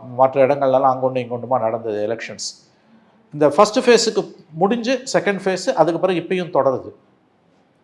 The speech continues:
தெளிவா திட்டமிட்டு நன்கு வரையறுக்கப்பட்ட ஒரு முடிவு இது. ஏனோ தானோ என்றோ வாயில வந்ததையும் அவர் பேசல. இதை பேசினாதான் இந்துக்கள் கிட்ட, அந்த பெரும்பான்மை மக்கள்கிட்ட வாக்குகள் கிடைக்கும் என்று மோடி நம்புகிறார்.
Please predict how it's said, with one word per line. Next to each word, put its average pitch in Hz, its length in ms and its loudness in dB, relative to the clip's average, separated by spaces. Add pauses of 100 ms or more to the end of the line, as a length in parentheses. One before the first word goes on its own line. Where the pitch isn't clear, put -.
(840)
தெளிவா 240 680 8
திட்டமிட்டு 208 880 0 (140)
நன்கு 180 380 0
வரையறுக்கப்பட்ட 160 760 4
ஒரு 131 120 -2
முடிவு 123 320 -4
இது. 160 300 -6
ஏனோ 170 300 2
தானோ 165 400 2
என்றோ 147 420 -2
வாயில 160 260 4
வந்ததையும் 135 360 -2
அவர் 113 120 -6
பேசல. 123 480 -6 (300)
இதை 156 240 4
பேசினாதான் 202 640 4
இந்துக்கள் 175 420 0
கிட்ட, 165 200 0
அந்த 151 140 0
பெரும்பான்மை 160 520 2
மக்கள்கிட்ட 139 480 -4
வாக்குகள் 135 480 2
கிடைக்கும் 135 340 -4
என்று 131 160 -6
மோடி 123 220 0
நம்புகிறார். 117 580 -6